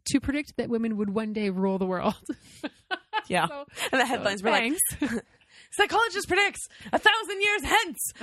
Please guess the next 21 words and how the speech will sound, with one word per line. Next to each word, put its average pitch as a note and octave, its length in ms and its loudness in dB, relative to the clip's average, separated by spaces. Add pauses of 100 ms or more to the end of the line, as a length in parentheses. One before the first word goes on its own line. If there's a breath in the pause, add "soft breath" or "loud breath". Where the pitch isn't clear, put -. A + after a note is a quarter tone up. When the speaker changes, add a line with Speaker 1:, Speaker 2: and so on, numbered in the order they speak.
(100)
Speaker 2:
women F#4+ 360 4
will B3 140 2
rule B3 60 -6 (580)
the B3 120 2 (100)
world." C4 200 0
<laughs> - 40 -4
Speaker 1:
And E4 260 2
then D#4 160 2
another D4 320 -2
one D4 140 -2
was B3+ 100 -4
like, A3+ 160 -6 (320 loud breath)
"Women's G4+ 500 0
rule G#4 260 4
inevitable." G4 640 2
<laughs> - 40 -20
Like, D4 240 0
they F4 80 0
just F4 180 -4
took D4+ 160 4
it C#4+ 120 -4